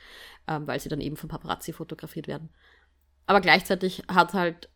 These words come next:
Emil eine wahnsinnige Reichweite und eine riesige Plattform und er kann dann dieses Thema, das ihn jetzt gerade so beschäftigt, halt auch so aufbereiten, äh, mit Ressourcen, also hat er ein ganzes Team hinter sich und so weiter, ähm, und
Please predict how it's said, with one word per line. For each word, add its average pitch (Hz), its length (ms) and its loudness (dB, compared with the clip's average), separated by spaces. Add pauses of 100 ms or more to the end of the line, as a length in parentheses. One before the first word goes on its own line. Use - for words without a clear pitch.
(140)
Emil 185 420 2
eine 165 220 -4
wahnsinnige 175 680 2
Reichweite - 840 -2
und 165 100 -6
eine 160 200 -6
riesige 185 320 -4
Plattform 160 720 -4
und 180 160 -6
er 143 100 -2
kann 170 240 -4
dann 175 120 -2
dieses 185 280 -6
Thema, 180 240 0
das 175 180 -6
ihn 180 80 -2
jetzt 165 140 -6
gerade 160 220 -6
so 165 160 -8
beschäftigt, 170 560 -8 (400)
halt 185 160 0
auch 180 120 -2
so - 200 2
aufbereiten, 185 880 2 (160)
äh, 175 300 -2
mit 170 280 -4
Ressourcen, 180 440 -2
also 160 200 -2
hat 147 120 -4
er 147 80 0
ein 151 80 -4
ganzes 143 260 -6
Team 196 240 -2
hinter 180 300 -2
sich 170 340 -6
und 165 100 -6
so 160 140 -8
weiter, 143 540 -6
ähm, 151 400 -8 (500)
und 170 260 -6